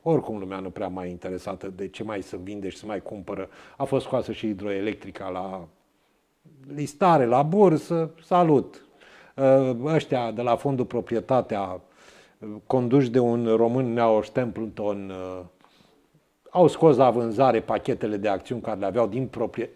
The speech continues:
socie-, de la societățile de stat și după aia s-au lăudat că merge bursa.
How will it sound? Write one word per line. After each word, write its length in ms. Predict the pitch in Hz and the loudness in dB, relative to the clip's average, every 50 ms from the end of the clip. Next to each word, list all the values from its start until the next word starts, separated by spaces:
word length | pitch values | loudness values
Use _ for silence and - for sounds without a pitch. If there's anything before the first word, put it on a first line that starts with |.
| - - - - - _ _ | -16 -18 -18 -20 -20 _ _
socie-, 280 | - 117 107 - 120 | -4 -4 -4 -2 -4
de 200 | 110 104 110 120 | -4 -2 0 2
la 120 | 117 107 101 | 2 2 0
societățile 600 | - 113 95 - 117 104 113 110 - 117 95 90 | -2 -4 -8 -6 -6 -4 -4 -6 -6 -8 -10 -10
de 160 | 90 104 110 | -10 -10 -12
stat 480 | - - - 196 190 - - - - _ - - - - - - - - _ | -6 -2 0 0 0 0 -4 -12 -20 _ -20 -20 -20 -20 -20 -20 -20 -20 _
și 280 | - - - - 208 196 | -12 -6 0 2 4 6
după 220 | 165 185 - - | 6 4 6 8
aia 140 | 180 185 185 | 10 10 10
s-au 220 | 170 - 170 160 156 | 10 10 8 8 10
lăudat 360 | 151 151 151 139 175 185 - | 8 8 8 8 6 6 6
că 100 | - 160 | 4 2
merge 300 | 165 170 170 156 170 185 | 4 4 4 4 2 2
bursa. 440 | 170 170 151 98 - - - - | 4 4 2 2 0 -6 -18 -20